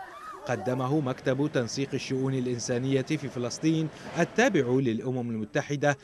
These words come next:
في تقرير يغطي اثني عشر يوما فقط، من التاسع والعشرين من كانون الثاني الماضي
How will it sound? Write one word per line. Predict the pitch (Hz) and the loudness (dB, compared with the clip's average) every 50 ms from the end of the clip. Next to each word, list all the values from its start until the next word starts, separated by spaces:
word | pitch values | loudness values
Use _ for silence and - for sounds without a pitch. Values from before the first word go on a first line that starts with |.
| - - - - | -10 -20 -8 0
في | - 180 175 | 2 2 2
تقرير | - 185 165 - - 185 254 269 233 156 | 2 0 -2 0 0 2 4 4 6 6
يغطي | 143 147 139 120 117 104 123 135 135 - - 143 | 4 4 4 2 2 2 2 0 0 0 0 0
اثني | 147 143 - 123 117 120 127 127 127 120 | 0 0 -2 -6 -4 -2 -2 0 0 0
عشر | 123 131 - 139 120 117 | -2 -2 -2 0 0 0
يوما | 117 117 120 120 127 127 123 | 2 2 2 2 0 -2 0
فقط، | 117 - 208 202 - 131 101 - - - - - - - - - | 2 4 4 4 4 0 -2 -2 -6 -18 -20 -20 -20 -18 -6 -2
من | 135 135 120 | 0 0 0
التاسع | 104 - - - 123 123 - - 139 131 131 | 0 -2 -2 0 0 0 0 0 2 2 4
والعشرين | 127 120 107 107 107 117 - - 127 131 131 131 135 143 | 4 4 2 0 -2 -4 -6 -4 -2 -2 -2 -2 -2 -2
من | 143 120 113 | -2 -4 -4
كانون | 104 117 117 117 120 120 120 | -4 -2 -2 -2 -2 -2 -4
الثاني | 117 - - 123 117 117 123 | -4 -4 -4 -4 -4 -2 -2
الماضي | 123 131 151 165 160 151 160 160 160 | -2 2 4 4 6 6 6 6 6